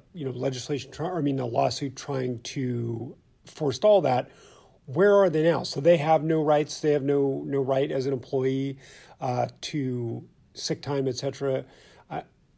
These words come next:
I'm, I'm really unclear on exactly where those workers or, you know, independent contractors, as Uber and Lyft would classify them,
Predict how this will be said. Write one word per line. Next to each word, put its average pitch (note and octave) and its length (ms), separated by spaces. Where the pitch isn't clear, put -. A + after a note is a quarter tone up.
I'm, E3+ 320
I'm E3+ 140
really F#3+ 220
unclear D#3+ 420
on B2+ 100
exactly C#3 480
where C3+ 300
those B2 240
workers B2+ 640
or, A#2+ 400
you C3 80
know, C3 140
independent C3+ 500
contractors, B2 540
as A2+ 200
Uber B2+ 300
and A#2+ 120
Lyft B2+ 200
would A#2 100
classify B2 340
them, A2+ 240